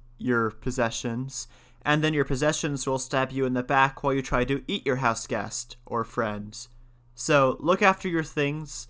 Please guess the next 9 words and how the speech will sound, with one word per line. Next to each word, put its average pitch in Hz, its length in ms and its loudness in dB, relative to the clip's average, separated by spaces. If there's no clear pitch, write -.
treat 185 220 2
'em 156 140 2
well, 127 420 2
or 139 240 4
otherwise 131 680 4
you 131 220 2
will 127 340 6
starve. 104 760 0
Also, 156 420 4